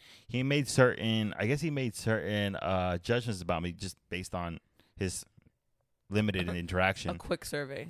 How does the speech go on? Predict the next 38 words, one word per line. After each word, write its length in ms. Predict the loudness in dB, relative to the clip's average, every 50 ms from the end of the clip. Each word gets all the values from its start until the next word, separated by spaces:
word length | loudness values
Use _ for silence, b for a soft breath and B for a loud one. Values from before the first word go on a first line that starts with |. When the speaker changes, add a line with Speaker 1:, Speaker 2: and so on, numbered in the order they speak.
| -6 -4
Speaker 1:
A 100 | -4 -2
quick 220 | 2 2 2 2
survey. 420 | 4 4 4 6 4 2 0 -2 -4 -8
Speaker 2:
<laughs> 420 | -10 -10 -12 -12 -16 -18 _ _
Speaker 1:
And 180 | -6 -6 -6 -2
just 260 | 0 0 0 0 -2 -4
really 340 | 0 0 2 2 2 0 -2
bigged 440 | -4 0 0 0 0 0 2 4 4
up 280 | 4 4 4 2 -4 _ _ _ _ -2
being 280 | 2 4 4 4 4 2
a 60 | 0
certain 440 | -2 -2 -2 -4 -4 -4 -8 -10 -10 _ _ _ _ _ _ _ 2
type 200 | 2 2 2 2
of 120 | -2 -2
person 440 | 2 4 4 4 4 0 -2 -2 0 0
that 160 | -2 -2 0 _
I 140 | 6 6 6
don't 140 | 6 6 2
even 180 | 0 -2 -4
think 280 | -4 -2 -2 -2 -2 -2
he 120 | -2 -2 0
was. 380 | 2 4 2 2 0 -4 -10 _ _ -10
Speaker 2:
Right. 320 | -8 -2 0 0 0 0
Speaker 1:
And 160 | 0 0 0 2
it 60 | 2
was 200 | 2 2 0 0
the 120 | -2 -4 -2
most 300 | 0 0 -2 -2 -4 -4
fucking 360 | -2 -2 -2 -2 -2 -6 -6
frustrating. 880 | -6 -2 2 2 2 2 2 -2 0 0 2 2 2 0 -2 -2 -2 -6 B B B B
I'm 80 | 2
being 100 | 4 6 6
Speaker 2:
Right. 160 | 6 6 4
Speaker 1:
very 40 | 4
vague 260 | 4 4 4 4 2
'cause 100 | 0 -2
it's, 180 | -2 -2 -2 -2
it's 220 | -2 -2 -2 -4